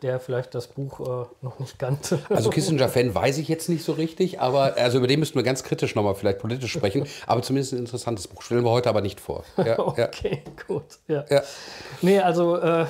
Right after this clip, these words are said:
Speaker 1: da muss ich sagen, bei aller Liebe zur modernen Technik, da bin ich doch jemand, der es klassisch mag. Und zum zweiten Punkt, ähm, muss ich, äh, sagen, äh, habe ich mein Hobby in zwei Teile aufgesplittet. Das funktioniert ganz gut.
Speaker 2: Mhm.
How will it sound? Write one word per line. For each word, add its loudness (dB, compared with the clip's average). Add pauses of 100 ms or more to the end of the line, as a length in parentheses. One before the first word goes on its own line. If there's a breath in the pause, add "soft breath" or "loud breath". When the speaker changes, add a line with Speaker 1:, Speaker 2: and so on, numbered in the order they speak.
(120)
Speaker 1:
da 4
muss 0
ich -2
sagen, 2
bei 4
aller 2
Liebe -2
zur -2
modernen -2
Technik, -4
da -2
bin -4
ich -6
doch -4
jemand, -8
der -4
es -8
klassisch -8
mag. -12
Und -10
zum -8
zweiten -4
Punkt, -2 (460 loud breath)
ähm, 0 (240)
muss -4
ich, -8
äh, -4
sagen, -6
äh, -10
habe -4
ich -8
mein -2
Hobby -2
in -8
zwei -4
Teile -6
aufgesplittet. -12
Das -10
funktioniert -8
ganz -12
gut. -4
Speaker 2:
Mhm. -6